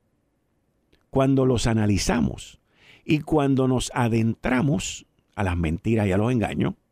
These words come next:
que nos han suplido por muchos años. ¿Y a qué me refiero? Me refiero a que uno de los grandes logros de este borrador y de este cambio de paradigma, porque aquí ha habido un cambio, un switch,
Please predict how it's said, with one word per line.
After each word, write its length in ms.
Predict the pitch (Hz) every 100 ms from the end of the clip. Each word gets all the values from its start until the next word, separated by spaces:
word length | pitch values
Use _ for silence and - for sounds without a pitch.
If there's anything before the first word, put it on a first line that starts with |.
| _ _ _ _
que 100 | 82
nos 120 | 76
han 80 | 85
suplido 340 | - 73 82
por 140 | 78 82
muchos 280 | 76 131 220
años. 280 | - - - _ _ _ _ _ _ _ _ _ _ _ _ _ _ _ _ _ _ _ _ -
¿Y 100 | 175
a 60 |
qué 160 | - 233
me 80 | 220
refiero? 500 | 160 - - - - _ _ _ _ _ _ _ _ _ _ _ _ _ _
Me 140 | 127 135
refiero 580 | 147 226 220 139 107 - _ _ _
a 120 | 107 -
que 220 | 110 -
uno 240 | 147 214 185
de 100 | 139
los 140 | 107
grandes 380 | 131 175 160 113
logros 420 | 135 143 110 87
de 80 | 104
este 160 | -
borrador 560 | 123 127 101 90 69 - _ _ _ _ -
y 100 | 107
de 80 | 123
este 220 | - 135
cambio 320 | 139 143 131
de 100 | 113
paradigma, 800 | - 95 92 98 120 101 78 -
porque 200 | - -
aquí 160 | 95 127
ha 40 |
habido 200 | 127 143
un 100 | 139
cambio, 520 | - 131 127 98 78 110
un 140 | 139
switch, 680 | - - 160 160 - -